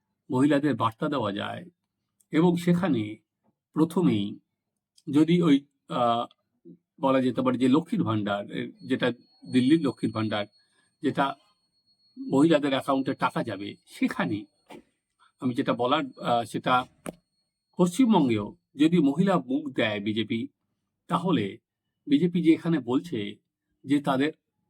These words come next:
অন্নপূর্ণা প্রকল্প আছে, যেটা সরাসরি মহিলাদের অ্যাকাউন্টে তিন হাজার টাকা করে দেবে, বিজেপির স-, সেই বক্তব্য কিন্তু অনেক জোরালো হবে। কারণ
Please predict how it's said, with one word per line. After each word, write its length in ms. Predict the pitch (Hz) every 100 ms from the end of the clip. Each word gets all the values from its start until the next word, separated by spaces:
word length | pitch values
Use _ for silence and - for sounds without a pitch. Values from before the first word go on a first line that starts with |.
| _ _ -
অন্নপূর্ণা 720 | 147 156 165 160 156 143 139 _ _ _ _ _
প্রকল্প 400 | 170 165 165 160
আছে, 380 | 139 113 - 110 - _ _ _ _ _
যেটা 220 | 143 143 175
সরাসরি 720 | 135 139 190 - 123 107 110 _ _ _ _
মহিলাদের 440 | 139 135 151 135 123
অ্যাকাউন্টে 540 | 110 135 123 139 170 - _ _ _ -
তিন 160 | 202
হাজার 300 | 196 175 127 110 _ -
টাকা 220 | 147 127
করে 200 | 135 131
দেবে, 340 | 110 104 101 - _ _ _ _ _ _ _ - _ _ _ _ - 131
বিজেপির 340 | 127 127 151
স-, 140 | - - - - -
সেই 140 | 147
বক্তব্য 460 | 113 107 - 131 143
কিন্তু 300 | 151 - 262 _ _ _ _ -
অনেক 320 | 127 190 - _ _ _ 139 120
জোরালো 340 | 135 135 127
হবে। 300 | 101 101 110 - _ _ _ _ _ _ _
কারণ 480 | - 220 170 117 101